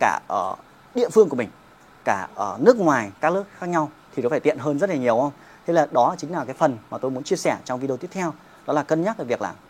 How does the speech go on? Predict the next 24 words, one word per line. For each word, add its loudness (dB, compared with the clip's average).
à, -10
thế 2
thế 0
giới 2
bây 4
giờ 2
ai 0
cũng -8
dùng -4
điện -6
thoại -6
trên -6
tay, 0
thì -2
bây 0
giờ 4
tôi 0
lên 0
mở -2
phòng -2
hoặc -4
là -4
mở -2
lớp 0